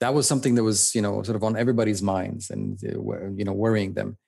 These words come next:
Even, even if they didn't, they're, they're non-Muslim, if just the fact that they didn't have an alcohol license, you know, that's, uh, that's something that people don't need to be concerned about anymore. One thing that, that is unclear is whether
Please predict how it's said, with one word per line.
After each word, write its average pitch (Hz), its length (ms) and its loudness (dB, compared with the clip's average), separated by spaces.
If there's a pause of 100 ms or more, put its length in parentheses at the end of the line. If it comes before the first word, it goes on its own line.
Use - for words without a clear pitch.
(100)
Even, 139 320 4
even 143 200 4
if 123 100 0
they 117 140 2
didn't, 104 380 0
they're, 104 160 0
they're 104 160 0
non-Muslim, 101 720 -2
if 104 140 -14
just - 160 -6
the 101 60 -10
fact 107 220 -4
that 92 80 -8
they 104 60 -8
didn't 101 120 -4
have 98 160 -4
an 104 80 -12
alcohol 92 400 -8
license, - 500 -10 (400)
you 98 60 -6
know, 98 200 -6 (400)
that's, 131 360 -2
uh, 107 680 4
that's 135 180 -2
something 110 300 -2
that 101 100 -6
people 107 240 -10
don't 98 140 -6
need 98 160 -8
to 98 300 -12 (160)
be 107 80 -6
concerned 104 400 -4
about 95 220 -4
anymore. 95 360 -10 (420)
One 226 240 2
thing 208 220 0
that, 143 140 0 (240)
that 131 280 -2
is 127 520 0 (160)
unclear 139 800 -2
is 110 180 -2
whether 110 600 2